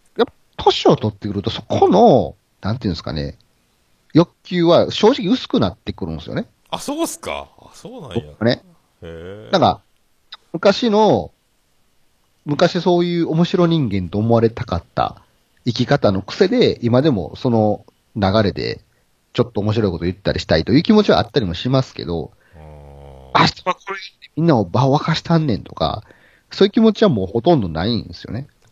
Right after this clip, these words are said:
Speaker 2: あ、そうなんすか。
Speaker 1: 何か集団で話してて面白いこと言ってる子がいたとしたら、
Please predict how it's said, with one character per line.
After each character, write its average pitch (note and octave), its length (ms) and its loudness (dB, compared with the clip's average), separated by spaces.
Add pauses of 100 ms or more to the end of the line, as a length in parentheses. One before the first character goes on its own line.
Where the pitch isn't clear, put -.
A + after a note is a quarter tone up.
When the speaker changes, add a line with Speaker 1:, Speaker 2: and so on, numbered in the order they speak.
Speaker 2:
あ、 - 120 -20
そ - 120 -20 (140)
う F3 100 -20
な - 80 -20
ん - 80 -20
す - 160 -20
か。 - 140 -20 (640)
Speaker 1:
何 D3+ 180 0
か B2+ 80 -10 (200)
集 D#3+ 240 -12
団 D3 180 2
で D3 60 -14
話 D3+ 300 0
し - 40 -20
て - 100 -20
て C#3+ 180 2
面 C3+ 160 2
白 C3+ 180 2
い G2+ 60 2
こ F2+ 80 -8
と F2 60 -10
言 F#2 80 -4
っ F#2 40 -10
て - 140 -14
る G#2 100 -6
子 G#2 140 -2
が G2+ 100 2
い - 80 -4
た A#2+ 120 -2
と - 100 -14
し - 80 -14
た B2 100 0
ら、 F3+ 240 2